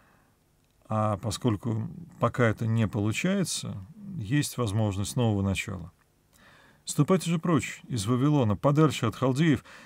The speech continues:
провозгласите громогласно, с весельем, возвестите и концам земли сообщите "Искупил Господь своего слугу Иакова".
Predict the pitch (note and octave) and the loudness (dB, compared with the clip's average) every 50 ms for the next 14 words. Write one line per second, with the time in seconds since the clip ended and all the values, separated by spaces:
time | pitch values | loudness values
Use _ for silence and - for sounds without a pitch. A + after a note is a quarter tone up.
0 | - - _ - C3+ C#3+ D#3 D3 B2+ C#3 D#3 D3+ - - E3+ D3 - B2+ B2 C3 | -20 -8 _ 4 6 6 6 6 6 6 4 6 6 6 4 4 2 2 2 2
1 | C3 C3+ C#3 D3+ E3+ D#3+ - - B2 A2+ - - C3 A#2 - F3 D#3 B2+ A#2+ G#2 | 4 4 4 6 6 4 4 2 -2 -4 -4 -4 -4 -2 0 2 2 2 2 2
2 | G2+ G#2 G#2+ B2 B2+ - - F3 D3+ - D3+ B2 G2 C3+ B2+ A2+ - D#3+ D3+ A#2+ | 2 2 2 0 0 0 0 0 0 2 0 0 2 0 0 0 0 0 0 0
3 | A2 B2+ B2+ C3+ D#3 D3 - C#3 B2+ A#2+ - - F3+ D3+ - D3 D3 - - D#3 | 0 -2 0 0 0 0 0 0 -2 -2 0 -2 -2 0 0 -2 -2 0 0 2
4 | D3 - - - C#3 A#2+ - - F3 F#3 E3+ D3 A#2+ A#2 A2 - - - D3+ C#3 | 2 2 2 0 0 0 0 0 0 2 2 2 2 2 2 0 0 2 4 4
5 | B2 G#2+ - - - G2+ G2+ G2+ A2 G2 - - A#2 G#2+ A2+ A2+ G#2+ G2+ A2 B2+ | 4 2 0 -2 -2 0 0 0 0 -2 -2 -2 -2 0 2 2 2 2 2 0
6 | B2 - A2 G#2 G2 - | 0 -2 -6 -8 -8 -10